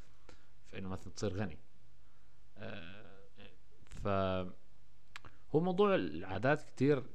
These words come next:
يعني، كتير متشعب وكتير، كتير مهم بحياتنا. يعني، إحنا كتير عنا عادات، بتلاقي إن كت-، كتير ناس عندهم عادات سيئة، وأنا، أنا منهم، يعني.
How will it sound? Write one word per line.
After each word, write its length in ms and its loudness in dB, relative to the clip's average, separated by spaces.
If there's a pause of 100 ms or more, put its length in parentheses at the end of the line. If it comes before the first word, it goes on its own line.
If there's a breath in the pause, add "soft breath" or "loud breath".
يعني، 520 -4
كتير 180 -2
متشعب 380 0
وكتير، 340 4
كتير 240 4
مهم 320 4
بحياتنا. 480 2
يعني، 180 -4
إحنا 160 -2
كتير 280 2 (1600 loud breath)
عنا 300 4
عادات، 380 4 (300)
بتلاقي 220 2
إن 80 0
كت-، 220 -6
كتير 280 0
ناس 200 -2
عندهم 240 -2
عادات 260 -2
سيئة، 280 -4
وأنا، 560 -4
أنا 100 -2
منهم، 380 -4
يعني. 240 -4